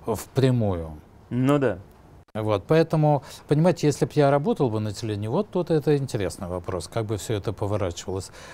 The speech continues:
Speaker 1: Но я думаю, что, наверное, скорее всего, это повернулось бы так же, вот как у Парфенова. Примерно
Speaker 2: Мгм.
Speaker 1: так же. Я бы пытался встроиться, пытался бы,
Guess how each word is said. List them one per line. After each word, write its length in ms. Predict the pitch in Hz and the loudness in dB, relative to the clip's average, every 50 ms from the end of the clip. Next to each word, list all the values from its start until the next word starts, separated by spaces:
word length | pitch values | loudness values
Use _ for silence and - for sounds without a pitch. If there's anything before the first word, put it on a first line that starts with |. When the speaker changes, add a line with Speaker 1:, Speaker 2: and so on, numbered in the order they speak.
| - - - | -14 -6 0
Speaker 1:
Но 200 | 160 190 190 175 | 2 2 2 4
я 180 | 180 170 175 | 4 4 4
думаю, 220 | 160 185 175 175 156 | 4 4 2 0 0
что, 160 | - - 160 | -2 0 0
наверное, 340 | 147 156 156 156 147 143 131 | 2 4 4 4 4 2 -2
скорее 260 | - - 156 156 151 | -2 2 4 4 4
всего, 360 | - - - 151 160 185 175 | 2 0 -2 0 2 2 2
это 180 | 160 - - 127 | 2 2 0 -2
повернулось 540 | - 139 131 135 139 143 143 139 - - - | -2 -2 0 2 2 2 2 0 -2 -4 -4
бы 180 | 127 127 127 117 - | -2 -2 -2 -2 0
так 160 | - 139 123 | 0 0 0
же, 120 | 117 123 113 | 0 0 -2
вот 160 | 113 110 - | -2 -2 -4
как 220 | - 113 98 - | -4 -4 -4 -4
у 20 | 107 | -4
Парфенова. 680 | - 120 104 - - - 127 101 90 85 82 85 87 90 87 82 - - - - - - - - - - - - | -2 -2 -4 -2 -2 -2 -2 -2 -2 -4 -6 -6 -8 -8 -10 -12 -14 -20 -20 -20 -20 -20 -20 -20 -20 -20 -10 -4
Примерно 380 | - 123 127 127 120 117 110 113 | 0 4 4 6 6 4 4 2
Speaker 2:
Мгм. 20 | |
Speaker 1:
так 240 | 107 - 113 95 80 | 0 0 0 0 0
же. 200 | 82 87 95 95 - - - - - - - | 0 -2 -4 -4 -6 -8 -20 -20 -14 -8 -2
Я 220 | 120 117 135 139 | 2 4 4 4
бы 140 | 120 120 107 | 4 2 -2
пытался 560 | - - 107 - - 165 175 165 - - 151 | -2 -4 -4 0 2 2 2 2 -2 -8 -8
встроиться, 540 | - - - 156 156 151 147 - - - 107 | -8 -6 -2 0 2 2 2 2 -2 -6 -8
пытался 500 | - 110 101 - 139 151 147 - - 143 | -8 -6 -2 2 2 2 2 0 -2 -4
бы, 240 | 120 139 143 127 | -2 0 -2 -2